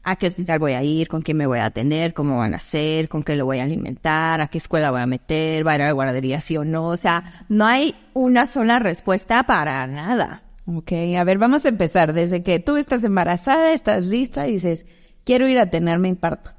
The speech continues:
Speaker 2: ¿Qué pasa con todos estos partos en el agua?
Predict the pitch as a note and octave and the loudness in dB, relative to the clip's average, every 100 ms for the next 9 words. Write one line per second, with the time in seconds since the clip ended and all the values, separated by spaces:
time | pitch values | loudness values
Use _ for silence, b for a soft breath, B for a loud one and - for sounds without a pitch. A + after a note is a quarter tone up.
0 | - - - - C4 E4 E4 G4 B3+ F#3 | -20 -20 -6 -2 2 2 2 2 0 0
1 | A3+ B3+ A#3 A3+ A3+ - G#3 G#3 A3+ A#3 | 2 2 0 0 -4 -2 -4 -2 -2 -2
2 | - F#3 E3+ D#3 D#3 A#2+ - | -2 -2 0 0 0 -2 -6